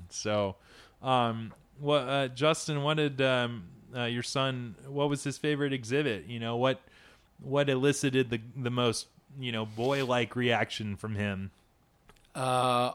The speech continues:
Speaker 2: I don't know. We, we both had been to the Hall of Fame before, and the exhibit was, uh, so packed. I think, uh, Justin marveled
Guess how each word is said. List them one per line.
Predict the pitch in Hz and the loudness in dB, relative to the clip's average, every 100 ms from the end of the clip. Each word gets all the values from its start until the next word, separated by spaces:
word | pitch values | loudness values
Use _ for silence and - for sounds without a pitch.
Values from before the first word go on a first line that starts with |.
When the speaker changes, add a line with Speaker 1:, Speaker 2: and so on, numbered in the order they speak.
| - | 2
Speaker 2:
I | 175 | 4
don't | 196 | 4
know. | 151 165 | 2 4
We, | 160 | 4
we | 170 180 185 | 4 2 4
both | 247 262 214 | 8 6 6
had | 156 131 110 | -2 -2 0
been | 156 151 | 2 2
to | 147 | -2
the | 117 110 | -6 -4
Hall | 139 117 | -2 -2
of | 104 | -2
Fame | 127 110 | -4 -4
before, | 98 - 120 110 - | -6 -10 -8 -8 -8
and | - 120 113 | -8 -6 -4
the | 117 113 | -2 -4
exhibit | 107 98 143 131 - | -4 -2 0 0 -4
was, | 147 110 107 101 - - - - - _ | -4 -4 -4 -6 -10 -14 -20 -20 -20 _
uh, | 240 135 117 110 110 - - _ _ _ | -4 0 2 0 -2 -8 -16 _ _ _
so | - - - 139 131 123 113 - | -6 -4 -2 2 2 2 0 -8
packed. | - 135 113 101 - - | -8 -6 -4 -6 -12 -10
I | 127 | -8
think, | - 160 143 - - - - | -2 -2 -2 -8 -20 -20 -12
uh, | 160 135 135 165 | -4 -2 -2 -4
Justin | 127 190 202 180 | 0 0 0 -2
marveled | 143 131 139 143 147 147 143 | 0 6 6 6 4 0 -2